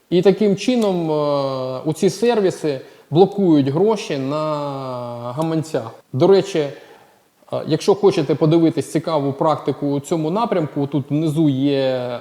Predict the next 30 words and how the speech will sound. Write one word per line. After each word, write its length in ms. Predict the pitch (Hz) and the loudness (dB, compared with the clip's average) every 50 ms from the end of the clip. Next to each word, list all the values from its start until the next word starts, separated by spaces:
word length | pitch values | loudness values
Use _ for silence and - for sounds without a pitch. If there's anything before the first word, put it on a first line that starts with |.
| - 123 | -6 -2
номер 280 | 147 160 151 143 139 | 0 0 0 0 -2
справи, 420 | - - - 202 220 226 214 190 156 | -4 -2 0 0 2 2 2 0 0
я 160 | 135 135 131 | 0 -2 -2
дам 300 | 123 131 123 117 117 120 - | -2 -4 -4 -4 -6 -8 -8
обов'язково. 800 | - 131 135 139 135 143 139 - - - 151 135 123 117 - - - - - - - _ _ _ - | -6 -4 -2 -2 -2 -2 -4 -6 -6 -4 -4 -4 -4 -6 -10 -14 -18 -20 -20 -20 -20 _ _ _ -6
Е, 200 | 143 143 135 127 - | -4 -4 -4 0 2
подивіться, 460 | 170 165 170 196 220 247 233 - 165 | 4 4 6 6 4 2 2 2 0
як 220 | 147 156 175 - | 0 0 -2 -4
все 180 | - - - 185 | -2 -2 0 0
це 140 | 180 - 170 | 0 0 0
відбувається. 800 | 160 160 147 143 156 156 143 135 127 120 113 117 - - - 139 - _ _ _ _ _ _ - - - | 0 0 0 0 0 0 2 0 0 -2 -6 -10 -14 -16 -18 -20 -20 _ _ _ _ _ _ -16 -10 -8
Як 260 | 143 123 170 196 190 | -2 0 0 0 0
з 60 | - | 0
цим 140 | - 202 196 | -2 -2 -2
працювати? 680 | - 202 202 202 - 220 208 214 226 233 226 214 165 | 0 -2 -4 -2 -2 -2 0 0 0 -2 -2 -4 -4
Ну, 120 | 147 151 147 | -4 -2 -2
звичайно, 500 | 139 151 156 - - 202 202 190 170 151 | -2 -2 -2 -2 -2 -2 -2 -2 -2 -4
що 140 | - 151 | -6 -4
треба 300 | 139 165 156 156 143 139 | -4 -2 0 0 0 0
оскаржувати 720 | 143 147 143 - - 165 156 143 127 143 135 135 127 135 | -2 -2 -4 -4 -2 -2 0 0 0 -2 -2 -4 -4 -6
тоді 320 | 127 - 135 131 127 131 131 | -6 -6 -4 -4 -2 -2 -2
арешт, 420 | 127 135 156 185 208 202 208 - | -2 -2 -2 -2 -2 -4 -4 -6
виходити 600 | 143 139 135 - 160 151 135 131 127 - - 131 127 | -6 -6 -4 -4 -4 -2 -2 -4 -4 -6 -6 -4 -4
на 720 | 131 131 131 131 127 127 123 120 120 117 117 117 117 117 113 113 - - - - _ _ - | -4 -4 -4 -4 -6 -6 -6 -6 -8 -8 -10 -10 -12 -12 -14 -16 -20 -20 -20 -20 _ _ -4
біржу 580 | 139 131 180 233 233 208 160 180 165 156 147 - - - - - _ _ _ _ | 0 4 4 6 6 6 6 4 4 2 0 -4 -10 -20 -20 -20 _ _ _ _
і 920 | - 165 170 170 160 156 156 151 151 147 143 139 135 131 127 127 127 127 123 120 | 2 4 6 8 8 8 8 6 6 4 4 2 2 2 2 0 0 -2 -2 0
подавати 460 | - 151 151 170 175 170 151 - 147 | 2 4 4 4 4 4 2 0 -2
ці 140 | 139 - - | -4 -2 0
документи, 600 | 151 139 147 - 160 160 180 214 233 226 220 185 165 | 0 0 0 -2 -2 -4 -2 -2 -2 -2 -2 -2 -4
і 400 | 147 - - 151 147 147 143 | -4 -4 -4 -2 -2 -2 -4